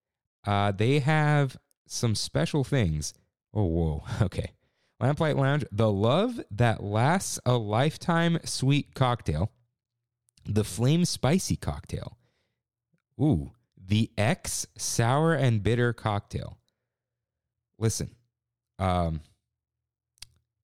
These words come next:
you're asking people to give money to something called the X. It's,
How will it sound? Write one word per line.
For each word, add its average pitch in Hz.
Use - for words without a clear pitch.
you're 104
asking 143
people 80
to 98
give 98
money 120
to 120
something 104
called 92
the 85
X. -
It's, -